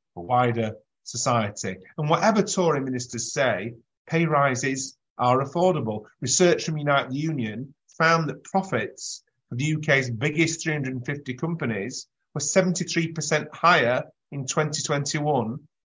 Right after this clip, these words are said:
than before the pandemic. Let's be clear, these soaring corporate profits could fund pay rises, and the twelve billion needed for a public sector pay rise in line with inflation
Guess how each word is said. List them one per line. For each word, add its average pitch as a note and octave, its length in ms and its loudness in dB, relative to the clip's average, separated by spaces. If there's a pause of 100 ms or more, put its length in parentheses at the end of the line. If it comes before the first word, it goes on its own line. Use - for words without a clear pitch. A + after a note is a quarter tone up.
(280)
than B2+ 140 -2
before C#3 420 2
the C#3+ 80 -6
pandemic. D3 640 0 (680)
Let's - 200 -10
be D#3+ 100 -6
clear, D3+ 580 0 (420)
these A#2+ 260 0
soaring F3 640 4
corporate D3+ 560 0
profits - 680 -8 (220)
could - 160 -4
fund E3+ 500 0 (380)
pay G#2 140 0
rises, F#2 720 -4 (180)
and C3+ 80 -2
the B2+ 60 -4
twelve E3+ 400 8
billion D#3 340 2
needed C3 480 0 (300)
for B2 80 -2
a A#2+ 80 -4
public - 360 -2
sector - 380 -2
pay C#3 260 4
rise B2+ 300 4
in B2 60 0
line C3 260 0
with A#2+ 140 -4
inflation C3+ 760 0